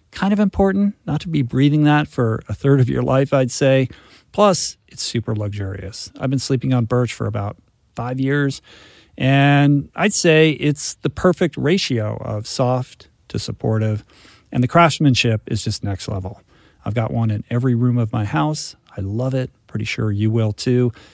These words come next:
And right now, Birch is giving twenty percent off all mattresses and two free EcoRest pillows at birchliving dot com slash rich roll. That's twenty percent off and two free EcoRest pillows.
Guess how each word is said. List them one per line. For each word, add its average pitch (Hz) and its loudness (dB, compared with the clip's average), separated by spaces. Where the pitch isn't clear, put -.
And - -4
right 180 2
now, 135 2
Birch 151 2
is 123 -2
giving 110 0
twenty 196 -2
percent 156 2
off 123 0
all 165 2
mattresses 117 -2
and 107 -4
two 208 0
free 123 0
EcoRest 135 0
pillows 156 4
at - -4
birchliving 131 2
dot 147 0
com 123 0
slash - -2
rich 98 -6
roll. 92 -6
That's - -2
twenty 170 2
percent 160 2
off 165 2
and 117 -2
two 202 0
free 127 0
EcoRest 139 -2
pillows. 160 2